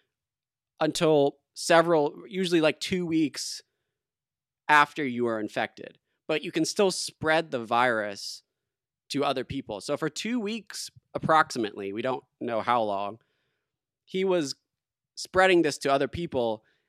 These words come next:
and most definitely spreading it when he touched those mics. Because he des-,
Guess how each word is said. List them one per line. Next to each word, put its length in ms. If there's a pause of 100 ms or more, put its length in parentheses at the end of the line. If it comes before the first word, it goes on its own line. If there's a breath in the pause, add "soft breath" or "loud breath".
(140)
and 220
most 320
definitely 460
spreading 400
it 260
when 140
he 100
touched 260
those 200
mics. 460 (960)
Because 200
he 80
des-, 280